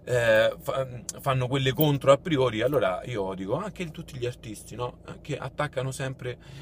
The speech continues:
quel periodo a priori, no? Perché poi si possono parlare di argomenti dei periodi, ci sono cose giuste e cose sbagliate, no? Altrimenti si è assolutisti e pensiero unico, cosa che sono loro,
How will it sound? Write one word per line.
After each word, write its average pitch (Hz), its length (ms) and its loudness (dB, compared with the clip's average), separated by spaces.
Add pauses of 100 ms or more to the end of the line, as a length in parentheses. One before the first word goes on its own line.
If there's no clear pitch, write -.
(120)
quel 135 200 -4
periodo 135 340 0
a 120 60 6
priori, 120 500 -4
no? 131 120 -4
Perché 113 200 -10
poi 147 140 -4
si 107 80 -8
possono 90 260 -10
parlare 98 220 0
di 101 100 -2
argomenti 101 560 -2
dei 90 100 -10
periodi, 87 240 -10
ci 80 60 -14
sono 90 160 -8
cose 131 220 0
giuste 127 320 -4
e - 20 -14
cose 85 180 -10
sbagliate, 92 600 2
no? 143 180 2
Altrimenti 110 460 -8
si 98 140 -2
è 95 100 2 (240)
assolutisti 120 840 -4 (220)
e 113 100 -10
pensiero 117 440 0
unico, 107 460 -4
cosa 123 240 4
che 123 80 4
sono 131 260 4
loro, 127 340 8